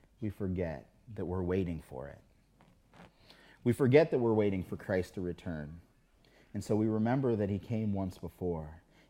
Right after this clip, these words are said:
And we remember that he was long awaited then. We remember prophecies that came hundreds of years before he was born in that Bethlehem manger. We read Isaiah nine, two through nine. "The people walking in darkness have seen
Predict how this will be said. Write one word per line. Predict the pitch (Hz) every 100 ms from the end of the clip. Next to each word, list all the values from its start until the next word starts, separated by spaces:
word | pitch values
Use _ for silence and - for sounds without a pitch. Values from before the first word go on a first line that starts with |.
| 107
And |
we | 107
remember | 104 104 117 131 117 104
that | 95 - - - -
he | -
was | 113 101
long | 107 117 120
awaited | 110 101 104 95
then. | 85 95 87 90
We | 98
remember | 110 113 139 143 120 104 95 - -
prophecies | - 131 147 127 131
that | 107
came | 98 117
hundreds | 110 - 143 139 113
of | 117 113
years | 120 127 120 113
before | 110 - 123
he | 117
was | 107
born | 101 110 110 104
in |
that | 92 82
Bethlehem | 95 90 92 85 90 90
manger. | 85 85 78 73 82 - - - -
We | 117
read | 117 131 123
Isaiah | 110 101 123 117 110
nine, | 107 117 110 101
two | 92 123
through | 117 117 104
nine. | 98 92 90 80 90 - _ _ _ _ _ _ _ _ _ _ _ - 120
"The | 113
people | 147 143 123
walking | 113 113 117 110
in | 101
darkness | 101 98 98 92 87 -
have | 95
seen | - - 127 117 110 95